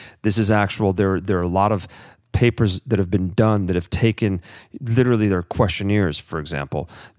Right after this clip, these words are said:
of patients that have gone away, um, and have had surgery, and they see what their experience was like. So, and we'll go over what some of these things, you know, American Society of Plastic Surgeons came out with a, a big briefing paper on this so they can educate the people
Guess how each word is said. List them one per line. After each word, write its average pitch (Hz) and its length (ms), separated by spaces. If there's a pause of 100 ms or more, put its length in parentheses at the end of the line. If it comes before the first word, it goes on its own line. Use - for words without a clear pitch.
(160)
of 101 180
patients 110 400
that 98 120
have 92 140
gone 101 240
away, 87 440 (480)
um, 95 260
and 98 80
have 92 80
had 92 220
surgery, 139 420 (100)
and 113 160
they 113 300
see 131 460
what 113 180
their 101 140
experience 113 420
was - 160
like. - 260 (360)
So, 113 500 (320)
and 147 220
we'll 180 100
go 165 220
over 131 260
what 120 320
some 120 200
of 113 60
these 110 180
things, 107 360
you 156 60
know, 110 80
American 110 240
Society 104 240
of 90 80
Plastic 95 300
Surgeons 101 440
came 101 220
out 85 80
with - 100
a, 82 80 (400)
a 92 180
big 104 460
briefing 101 320
paper 87 460
on 92 240
this 98 160
so 87 180
they 80 140
can 78 240 (360)
educate 104 460
the 101 60
people 92 400